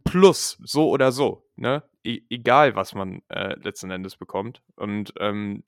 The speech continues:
deswegen kann ich mich da immer sehr drüber freuen und, äh, sag halt, wie gesagt, es muss jetzt echt nichts Großes sein. Über-, überlegt euch was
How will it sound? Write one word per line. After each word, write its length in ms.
deswegen 340
kann 180
ich 100
mich 160
da 260
immer 420
sehr 480
drüber 300
freuen 500
und, 440
äh, 380
sag 240
halt, 260
wie 80
gesagt, 360
es 120
muss 160
jetzt 260
echt 200
nichts 340
Großes 280
sein. 320
Über-, 260
überlegt 540
euch 180
was 360